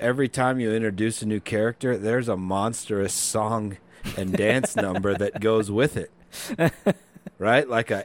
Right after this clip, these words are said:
Speaker 1: eight to seventeen minute long
Speaker 2: Dude, I felt like
Speaker 1: sing song.
Speaker 2: anytime someone would go to the store and buy a Snickers bar, there was a, a musical number behind it. <laughs>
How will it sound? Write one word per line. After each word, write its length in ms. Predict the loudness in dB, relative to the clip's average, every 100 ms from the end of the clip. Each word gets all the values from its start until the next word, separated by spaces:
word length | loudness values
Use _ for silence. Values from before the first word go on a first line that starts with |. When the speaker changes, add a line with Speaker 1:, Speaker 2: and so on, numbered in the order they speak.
| 0
Speaker 1:
eight 360 | 2 2 0 0
to 320 | 2 2 -2 -12 _ _ _ _
seventeen 800 | -4 2 2 0 0 2 2 2
minute 300 | 2 2 0
long 420 | 2 2 2 -2
Speaker 2:
Dude, 400 | -2 0 0 0 -4
I 120 | -2 0
felt 220 | 2 4
like 120 | 4
Speaker 1:
sing 120 | 4
song. 120 | 4
Speaker 2:
anytime 440 | 4 4 4 2 0
someone 360 | -2 0 0 0
would 160 | 0
go 160 | 0 0
to 60 |
the 120 | 0 -2
store 280 | 0 2
and 100 | 2
buy 140 | 2 2
a 60 | 0
Snickers 420 | -2 0 0 0
bar, 300 | 0 2 2
there 120 | 0
was 140 | 0 0
a, 120 | -2 -2
a 60 |
musical 440 | 0 2 0 0 0
number 280 | 0 0 -2
behind 320 | 0 2 2 4
it. 500 | 4 6 4 4
<laughs> 40 | 2